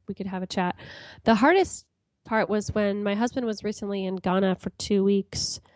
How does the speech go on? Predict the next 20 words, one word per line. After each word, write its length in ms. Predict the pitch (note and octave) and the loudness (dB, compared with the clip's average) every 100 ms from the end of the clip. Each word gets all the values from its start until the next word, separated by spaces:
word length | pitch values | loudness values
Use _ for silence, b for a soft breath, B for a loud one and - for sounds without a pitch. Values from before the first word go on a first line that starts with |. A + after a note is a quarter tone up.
| b b - | b b 0
Uh, 120 | G3+ | 2
not, 160 | G#3 - | 4 0
I'm 100 | G3+ | -2
sorry, 140 | G3 | -2
not 160 | F3+ - | -2 -2
two 100 | F3 | -4
weeks, 140 | D#3+ | -4
two 160 | - A3+ | 0 4
months, 400 | F3+ G#3 - - | 6 4 2 -2
doing 440 | G#3 G#3 F#3+ F#3+ - _ - | 2 4 4 2 -2 _ -2
a 60 | |
U 160 | G3+ G3 | 2 4
S 160 | G3 | 4
A 100 | G3+ F#3 | 2 2
I 40 | |
D 540 | F3+ G3 F#3+ G3 G3 F#3 _ _ - | 2 0 2 2 0 -2 _ _ -4
short-term 420 | - G3+ - F#3+ | 0 0 2 0
assignment 460 | F#3+ A#3 C#4+ B3+ | 2 2 2 2
up 140 | F#3 - | 0 -2
there. 380 | F#3 F#3 F#3+ | -4 -2 -4